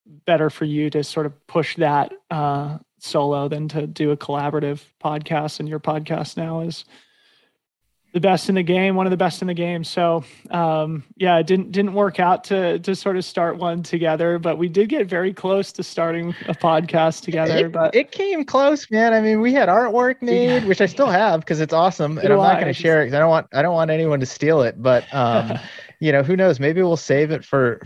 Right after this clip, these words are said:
Speaker 2: for a later date. Um, but yeah, we, we kinda got, like, I'm, um, I mean, almost as far as you could go without actually sitting down to record an
Speaker 1: <laughs>
Speaker 2: episode and,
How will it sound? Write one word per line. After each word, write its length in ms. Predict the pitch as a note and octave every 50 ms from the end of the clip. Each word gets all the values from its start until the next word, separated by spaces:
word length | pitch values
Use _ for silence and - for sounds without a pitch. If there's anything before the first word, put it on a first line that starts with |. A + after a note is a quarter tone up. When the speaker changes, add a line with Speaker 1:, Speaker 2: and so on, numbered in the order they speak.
| - _
Speaker 2:
for 160 | - C3+ B2+
a 40 | A#2+
later 320 | A#2+ B2 B2 B2+ B2+ C3
date. 600 | A#2+ G#2+ A#2+ A#2 A#2 B2 A2+ G2+ _ - - - - F2
Um, 380 | A2 A#2 A2+ A2+ A2+ A2+ A2+
but 140 | A2+ A#2 F2+
yeah, 260 | A2+ D3 D#3+ D#3 B2+
we, 400 | A#2 A#2+ C3 D3+ F#3 G3 F3+ - _ -
we 340 | - C3 D3 F3+ G3+ G#3 F#3+ _ _ _
kinda 300 | - - F3 F#3 G3+ F#3+
got, 300 | D3+ C#3+ C#3+ C#3 - E2+
like, 400 | A#2+ A#2+ A#2 A2+ - - - _ _ _ _ _ _ _ _ _ _ _ _ _ _
I'm, 160 | - C3+ C3 - _
um, 220 | - E3 F#3 E3 _
I 40 | -
mean, 160 | C3+ C#3 B2+
almost 320 | C#3 F3 A3+ A3 - -
as 80 | G#2 -
far 200 | - B2+ B2 B2
as 120 | A#2+ A#2
you 100 | A#2 A#2
could 140 | G#2 A2 G2+
go 200 | - B2+ C3+ C3
without 300 | A2+ A2 A2 A2+ A#2 A#2
actually 480 | A2+ A2 A2+ A#2+ - - - A#2 A2 G#2+
sitting 320 | G#2 - - A#2+ A2+ A2+
down 200 | A2 A2 A2 A2+
to 60 | A2
record 440 | A2 G#2+ F#2+ - - - B2 A#2 G#2+
an 80 | G#2 A2
Speaker 1:
<laughs> 80 | A2
Speaker 2:
episode 460 | - - A#2 - A#2+ A2 G#2+ G#2+ G#2 A2+
and, 180 | G#2+ G#2+ G#2+